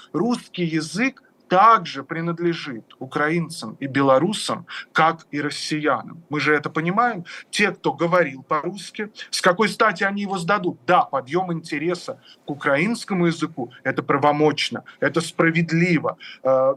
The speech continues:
подъем интереса к украиноязычной культуре — это замечательно. Сто лет назад мы наблюдали ровно то же самое.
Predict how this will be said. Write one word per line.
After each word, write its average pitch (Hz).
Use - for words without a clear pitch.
подъем 170
интереса 175
к 175
украиноязычной 175
культуре — 175
это 160
замечательно. 175
Сто -
лет 196
назад 185
мы 170
наблюдали 170
ровно 180
то 185
же 175
самое. 175